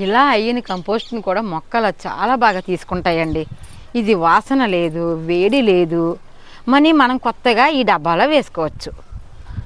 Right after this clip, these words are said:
ఇలా మనం ఇది పది పదిహేను రోజులు అయిపోయిందండి. చాలా వరకు కంపోస్ట్ అయితే అయిపోయింది. ఇదంతా కూడా బంగాళాదుంపలో నేను ఉల్లిపాయలతో తయారు చేసిన కంపోస్ట్ అండి. ఇది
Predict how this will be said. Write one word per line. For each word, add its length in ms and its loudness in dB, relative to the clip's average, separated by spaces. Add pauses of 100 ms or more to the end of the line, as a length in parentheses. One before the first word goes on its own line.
(1300)
ఇలా 140 6 (120)
మనం 200 2 (400)
ఇది 200 2 (540)
పది 180 2 (100)
పదిహేను 420 0
రోజులు 260 2
అయిపోయిందండి. 760 0 (240)
చాలా 260 -2 (100)
వరకు 200 -2 (120)
కంపోస్ట్ 400 -2
అయితే 180 -2
అయిపోయింది. 440 -4
ఇదంతా 380 -4
కూడా 140 0 (120)
బంగాళాదుంపలో 840 -2 (680)
నేను 180 0 (120)
ఉల్లిపాయలతో 680 0 (140)
తయారు 320 0
చేసిన 200 -6 (140)
కంపోస్ట్ 460 -4
అండి. 180 -4 (840)
ఇది 100 -4